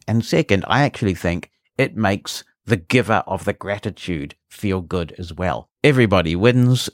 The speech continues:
and it also helps to keep things into perspective. I certainly am more than willing to complain and point out where things are not as good as they should be,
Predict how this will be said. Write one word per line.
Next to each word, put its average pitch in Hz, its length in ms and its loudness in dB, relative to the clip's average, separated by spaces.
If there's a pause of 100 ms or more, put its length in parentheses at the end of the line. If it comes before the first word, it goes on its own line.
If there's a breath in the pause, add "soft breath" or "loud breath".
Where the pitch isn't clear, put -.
and 110 240 6
it 110 120 4
also 110 240 2
helps 92 320 -2
to 101 100 -4
keep 107 260 -2
things 98 280 -2
into 90 180 -4
perspective. 82 640 -4
I 110 140 -4
certainly 107 720 2
am 92 180 0
more 120 300 4
than 117 240 4
willing 107 260 2
to 95 140 -6
complain 92 800 -2 (160)
and 90 400 -2
point 95 260 -4
out 92 260 -2
where 85 140 -4
things 87 320 -4
are 80 80 -2
not 98 460 -2 (100)
as 87 160 -4
good 85 160 -4
as 80 140 -6
they 73 140 -4
should 78 280 -8
be, 71 260 -8